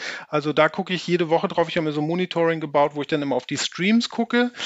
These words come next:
äh, kumuliert, äh, Soundcloud, Spotify, ähm, Google Podcast, die laufen ja alle bei, bei Soundcloud rein, Spotify aber nicht, weil da ist ja eine Sperrung, das, äh, wird bei Soundcloud nicht angezeigt, also das kumuliert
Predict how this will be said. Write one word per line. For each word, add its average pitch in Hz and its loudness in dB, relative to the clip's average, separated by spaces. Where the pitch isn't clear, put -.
äh, 160 4
kumuliert, 175 0
äh, 151 2
Soundcloud, 156 0
Spotify, 151 2
ähm, 131 0
Google 156 0
Podcast, 139 0
die 143 -8
laufen 151 4
ja 139 4
alle 143 2
bei, 127 4
bei 127 2
Soundcloud 135 0
rein, 139 0
Spotify 151 4
aber 127 4
nicht, 160 -2
weil 135 4
da 131 4
ist 135 -4
ja 135 6
eine 131 0
Sperrung, 170 0
das, 139 -2
äh, 131 -6
wird 151 -6
bei 135 2
Soundcloud 143 0
nicht 131 -6
angezeigt, 165 0
also 135 0
das 156 0
kumuliert 160 0